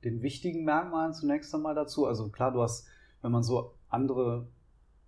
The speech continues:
Sucht-, äh, Krankheiten anschaut, Alkoholismus, äh, oder Alkoholsüchtige, bei denen bekommt man es als Außenstehende im Zweifel irgendwann mit. Bei Drogensüchtigen, glaub ich, sieht man das dann auch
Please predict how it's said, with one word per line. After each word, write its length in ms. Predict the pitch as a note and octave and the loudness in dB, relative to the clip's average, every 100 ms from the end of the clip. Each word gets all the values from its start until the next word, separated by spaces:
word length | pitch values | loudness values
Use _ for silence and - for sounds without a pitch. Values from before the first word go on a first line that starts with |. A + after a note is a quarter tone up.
| - | -16
Sucht-, 760 | - A2+ D3 - - - - - - | -8 -2 -2 -2 -14 -14 -14 -14 -4
äh, 240 | C3 B2+ | -2 -2
Krankheiten 880 | B2 - C#3 C#3+ C3+ C3 C3+ B2+ B2 | -4 -4 -4 -4 -4 -4 -6 -8 -8
anschaut, 580 | B2 D3+ - C#3+ C#3+ C#3 - - _ - A#2+ | -4 -4 0 2 2 0 -18 -20 _ -8 -6
Alkoholismus, 1120 | - B2 C3 C3 B2 D3 - E3+ E3 - - - | 0 2 4 4 4 0 -2 -6 -4 -4 -4 -4
äh, 40 | |
oder 200 | C3+ B2+ | -6 -4
Alkoholsüchtige, 1400 | - A#2 A#2+ A2 C#3+ D3+ - - D3+ D3+ - D3 C#3+ C#3+ - - | -4 -2 -2 2 4 2 -4 -6 -4 -4 -4 0 0 -2 -14 -4
bei 100 | C3 | 0
denen 400 | B2 C3 B2+ A#2+ - - | 4 4 2 -4 -14 -12
bekommt 480 | A2+ A#2+ C3 C3 - | -6 0 0 0 -2
man 160 | C3+ | -4
es 160 | C3+ - | -4 -4
als 220 | B2 A#2 | -4 -4
Außenstehende 880 | G#2+ C#3 D3+ B2 C3 B2+ B2+ B2 A#2+ - - - | -4 -4 -2 -2 0 2 0 -2 -4 -8 -14 -6
im 180 | C3 C3 | -2 0
Zweifel 580 | B2 - B2 C#3+ C#3 C3+ | 0 2 4 2 0 0
irgendwann 540 | C3+ C3 B2 A#2+ A2 | 2 2 2 0 0
mit. 420 | A2+ G3 - - - _ - _ - - - _ | 0 -2 -2 -18 -20 _ -20 _ -20 -20 -20 _
Bei 100 | A#2+ | -2
Drogensüchtigen, 640 | A#2 C3 C#3+ C3+ - C3+ | 4 4 4 2 2 2
glaub 180 | B2+ C3 | 4 2
ich, 120 | A#2+ - - | 2 -6 -12
sieht 280 | C#3+ A#2+ A#2+ | -8 -6 -2
man 140 | B2 | 0
das 160 | A#2+ A#2+ | 0 0
dann 160 | B2 | -2
auch 480 | A#2+ B2+ F#3 - - | 0 2 2 -2 -18